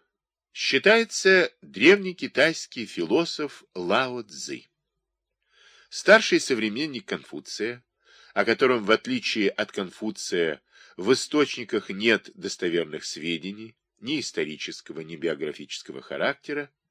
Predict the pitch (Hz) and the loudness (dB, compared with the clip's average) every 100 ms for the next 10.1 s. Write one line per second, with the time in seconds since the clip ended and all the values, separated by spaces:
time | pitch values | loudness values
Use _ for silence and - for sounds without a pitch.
0 | _ _ - - - 98 123 214 214 156 | _ _ -20 -20 -8 2 6 8 6 4
1 | 92 180 - 135 - 131 190 190 - 170 | 0 0 0 -4 2 4 4 0 -4 -6
2 | 160 - 123 95 76 98 135 110 101 82 | -4 0 0 0 -4 -2 -2 -6 -10 -10
3 | 73 - - 80 160 170 175 - 165 160 | -10 -10 -6 -2 0 0 -4 -6 -10 -10
4 | 151 - 98 65 87 131 135 - 87 92 | -12 -8 -8 -6 -6 -6 -6 -10 -10 -10
5 | 107 101 - 71 60 - 53 _ _ _ | -8 -12 -10 -10 -10 -14 -20 _ _ _
6 | _ _ _ _ _ _ _ _ _ - | _ _ _ _ _ _ _ _ _ -2
7 | 123 131 151 135 143 135 120 - - 127 | 0 4 2 2 0 0 -2 -6 -4 -2
8 | 117 110 104 101 107 101 - 110 87 113 | -2 2 2 4 2 2 0 -6 0 0
9 | 110 104 98 98 92 65 76 - - 107 | 0 -6 -6 -6 -6 -10 -12 -12 -16 -20